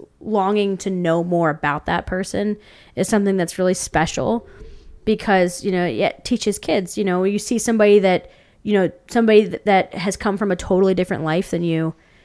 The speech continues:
it'd be really good to meet that person and to s-, share their perspective and to understand where they're coming from. So I think that that was, you know, one thing that's really special about this. But yeah, I mean, I think that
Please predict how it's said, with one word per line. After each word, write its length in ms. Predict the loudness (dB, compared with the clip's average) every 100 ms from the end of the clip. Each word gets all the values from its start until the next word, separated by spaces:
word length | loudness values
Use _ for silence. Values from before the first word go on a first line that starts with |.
| _
it'd 120 | -2
be 100 | 0
really 280 | 4 4 4
good 280 | 4 4 4
to 100 | -2
meet 220 | -2 0
that 180 | -2 -2
person 500 | -8 -8 -10 -10 -12
and 180 | -10 -8
to 100 | -4
s-, 340 | -4 -4 -12 -12
share 280 | -4 -2 0
their 140 | -2
perspective 680 | -4 -6 -4 -6 -6 -8 -8
and 100 | -6
to 60 | -4
understand 680 | -4 -6 -6 -6 -6 -8 -18 -20 -4
where 140 | -2
they're 100 | -2
coming 300 | -4 -6 -6
from. 300 | -8 -10 -12 -16 _ _ _ -12
So 200 | -2 0
I 80 | 0
think 240 | -2 -4
that 120 | -4
that 160 | -2 0
was, 380 | -2 -4 -10 -14 _
you 100 | -8
know, 160 | -6 -4
one 260 | -4 -4 -4
thing 180 | -4
that's 260 | -2 -4 -4
really 140 | -6
special 380 | -4 -6 -6 -6
about 260 | -6 -6 -6
this. 380 | -6 -6 -8 -14 _ _ -20 -20 -20 _ _
But 360 | 4 4 4 -12 -4
yeah, 320 | 0 2 2
I 100 | 2
mean, 300 | 4 4 4 0 -2 _ 0
I 120 | 0
think 260 | 2 0 2
that 280 | 0 0